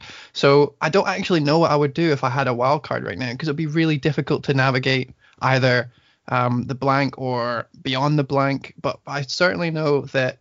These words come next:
if I had my bench boost, I would definitely wild card for the, for game week twenty-six.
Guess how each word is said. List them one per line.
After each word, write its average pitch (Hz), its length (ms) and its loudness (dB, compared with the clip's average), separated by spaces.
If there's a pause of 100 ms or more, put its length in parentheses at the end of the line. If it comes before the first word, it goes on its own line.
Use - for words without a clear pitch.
(120)
if - 160 -8
I 131 60 -4
had 131 200 0
my 131 160 2
bench 143 480 -2
boost, 170 240 -4
I 139 40 0
would 127 160 -2 (120)
definitely 139 400 0
wild 127 300 -2
card 120 260 -2
for - 160 -8
the, 117 260 -6
for - 140 -14
game 117 220 -8
week 110 120 -10
twenty-six. - 720 -8